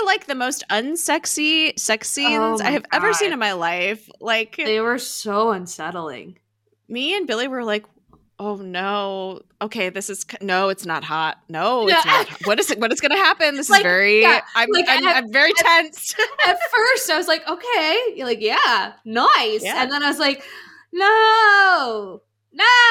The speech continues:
Speaker 2: <laughs>
Speaker 1: Oh,
Speaker 2: Yeah,
Speaker 1: oh.
Speaker 2: so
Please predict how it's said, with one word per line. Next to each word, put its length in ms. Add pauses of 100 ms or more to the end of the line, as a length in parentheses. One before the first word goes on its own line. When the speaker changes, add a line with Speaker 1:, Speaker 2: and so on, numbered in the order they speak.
(720)
Speaker 2:
<laughs> 920 (880)
Speaker 1:
Oh, 160
Speaker 2:
Yeah, 160
Speaker 1:
oh. 180
Speaker 2:
so 360